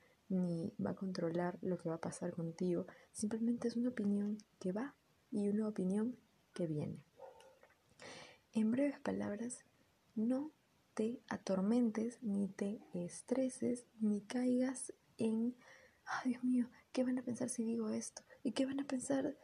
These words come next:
si hago esto? ¿Qué van a pensar si me he visto así?". Yo era una persona que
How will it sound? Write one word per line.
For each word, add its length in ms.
si 260
hago 340
esto? 380
¿Qué 120
van 140
a 40
pensar 220
si 120
me 80
he 40
visto 280
así?". 400
Yo 400
era 100
una 100
persona 320
que 240